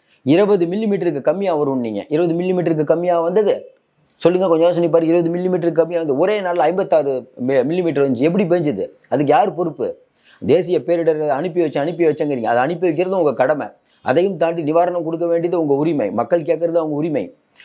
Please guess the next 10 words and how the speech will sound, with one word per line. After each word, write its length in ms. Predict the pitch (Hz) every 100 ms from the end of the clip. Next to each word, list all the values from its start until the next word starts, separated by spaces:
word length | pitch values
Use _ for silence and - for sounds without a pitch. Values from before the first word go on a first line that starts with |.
| -
இன்னும் 220 | 123 175
கேட்டா, 240 | 151 147 165
ர-, 40 |
ச-, 540 | 131 117 110 110 107
ர-, 240 | 104 113 110
ரயில் 260 | 156 185
விபத்துக்கு 260 | 156 139 131 127
போறோம், 360 | 147 165 160 135
ச-, 320 | 135 127 117 113
இறக்குறோம், 560 | 113 147 139 139 160